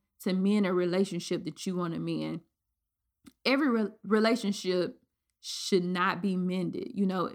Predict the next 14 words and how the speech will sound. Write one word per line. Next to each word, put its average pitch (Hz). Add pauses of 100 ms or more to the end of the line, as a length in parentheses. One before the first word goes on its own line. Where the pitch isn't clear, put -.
reconciliation 202
is 170
not 185
the -
end 185
all 175 (260)
to -
every 185
single 180
relationship. 180 (100)
I'm 185
not 180
saying 180
that. -